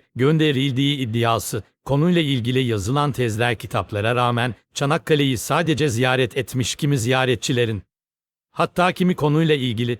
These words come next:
tarihçilerin de en sevdiği efsanelerdendir. Hatta bir ara İstanbul'un belediyelerinden biri, kültür yayını olarak Çanakkale'de Çocuklar da Savaştı adlı bir eser dahi bastırmıştı.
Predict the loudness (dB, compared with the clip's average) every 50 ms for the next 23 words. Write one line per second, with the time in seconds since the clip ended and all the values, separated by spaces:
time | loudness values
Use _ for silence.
0 | _ _ _ -2 0 0 0 0 -2 -2 -2 0 2 4 4 4 4 2 2 4
1 | 2 2 2 2 0 0 0 0 0 0 2 2 0 0 0 -2 -4 -4 -2 -2
2 | -2 0 2 2 2 2 0 0 0 0 0 0 -2 -2 -4 -6 -8 -14 _ _
3 | _ _ _ _ _ _ _ _ _ _ _ _ -2 -2 -2 -2 0 0 2 2
4 | 2 2 2 4 4 4 4 2 0 -2 -4 -2 0 0 2 2 2 2 2 2
5 | 2 2 2 0 0 2 2 2 4 4 2 2 2 0 0 0 0 0 0 0
6 | 0 0 -2 -4 _ _ _ _ -6 -2 -2 -2 0 0 2 4 4 4 4 4
7 | 2 0 -2 -4 -4 -4 0 0 0 0 0 -2 -4 -6 -4 -4 -4 -4 -2 0
8 | 2 2 2 2 2 0 -2 -2 -4 -4 -4 -4 -2 0 0 2 2 0 0 0
9 | 0 -2 0 0 0 -2 -2 -4 -2 0 0 0 0 0 0 2 0 0 0 -2
10 | -4 -2 -2 0 0 0 0 0 0 0 0 0 -2 -2 -6 -6 -6 -6 -6 -6
11 | -8 -10 -10 -12 -14 -14